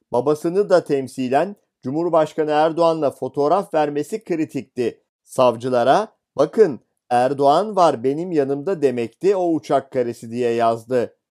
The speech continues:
Pehlivan'ın yazısının ilgili bölümü şöyle. Neymiş? Osman Gökçek'in G yirmi zirvesine giden Cumhurbaşkanı Erdoğan'ın yanında ne işi varmış? Neymiş? Sahibi olduğu Beyaz T V'de başka gazeteci yok muymuş ki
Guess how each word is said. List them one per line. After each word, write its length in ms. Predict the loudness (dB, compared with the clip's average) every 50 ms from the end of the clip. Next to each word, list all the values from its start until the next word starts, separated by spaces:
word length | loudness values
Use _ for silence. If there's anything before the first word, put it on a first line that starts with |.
| _
Pehlivan'ın 640 | -4 -4 -4 -2 -2 -2 0 0 0 0 0 0 0
yazısının 600 | -2 -2 -2 -2 -6 -6 -6 -6 -6 -6 -8 -10
ilgili 500 | -6 -4 -2 -2 -2 -2 -2 -2 -2 0
bölümü 340 | -2 -2 -2 -4 -6 -8 -8
şöyle. 560 | -4 -2 0 0 0 2 0 0 0 -2 -4 _ _ _ _ _ _ -4
Neymiş? 520 | -2 -2 0 -2 -2 -4 -4 -6 -10 -6 -2
Osman 460 | 0 0 0 0 0 0 2 2 2
Gökçek'in 800 | 0 0 -2 -2 -4 -6 -6 -2 -2 -2 -2 -2 -6 -10 -10 -2
G 80 | 2 2
yirmi 460 | 4 4 2 0 -2 -4 -4 -6 -6
zirvesine 580 | -4 -2 -2 -2 0 -2 -2 -2 -4 -4 -4
giden 400 | -4 -4 -2 0 0 0 -2 -4
Cumhurbaşkanı 720 | -8 -8 -8 -6 -4 0 2 2 0 0 -2 -4 -4 -2
Erdoğan'ın 560 | 0 0 0 0 2 2 0 0 0 0 -4 -6
yanında 480 | -4 -2 -2 -2 -2 -2 -4 -4 -4
ne 200 | -4 -4 -4 -4
işi 300 | -4 -6 -8 -8 -6 -4
varmış? 600 | 0 0 0 0 -2 -6 -10 -10 -12 -16 -20 _ _ _ _ _ _
Neymiş? 640 | -2 0 0 0 0 -2 -4 -6 -6 -8 -12 -18 -20 _ _ _
Sahibi 520 | _ -6 0 0 2 2 0 -2 -2 0 0
olduğu 500 | 2 2 2 0 0 0 -2 -2 0 2
Beyaz 360 | 2 4 4 4 2 0 -2
T 260 | -2 0 0 0 0
V'de 400 | 0 -2 -2 0 0 -2 -2 -2 -6 _ _ _ _
başka 400 | -2 0 0 0 -2 -6 -6 -6
gazeteci 580 | -4 -2 -4 -4 -4 -4 -6 -6 -6 -6 -6 -4
yok 300 | 0 0 0 0 0 -4
muymuş 500 | -6 -6 -6 -6 -6 -6 -8 -8 -10 -6
ki 300 | -2 0 0 0 0 -4